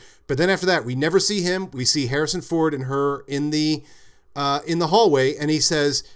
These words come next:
"This, this is how this works. I walk away." That's it. There's just, like, no discussion.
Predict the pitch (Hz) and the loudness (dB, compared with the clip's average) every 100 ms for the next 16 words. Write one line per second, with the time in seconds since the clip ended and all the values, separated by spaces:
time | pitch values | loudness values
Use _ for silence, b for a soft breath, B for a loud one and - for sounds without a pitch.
0 | b - _ _ - 151 135 - 131 135 | b -20 _ _ -8 -2 -2 -4 -4 -2
1 | 160 160 160 170 180 185 - - - 131 | 0 0 2 0 2 2 0 -10 -4 -2
2 | 139 139 117 101 - - - 139 175 262 | -2 -2 -4 -8 -10 -20 -6 -2 0 0
3 | 285 - - - - 147 156 147 151 120 | 0 -4 -18 -20 -6 -2 0 0 -4 -4
4 | 131 160 170 196 220 233 b b b b | -2 4 8 8 8 4 b b b b
5 | - 196 190 214 208 90 | -6 -2 0 0 -2 -10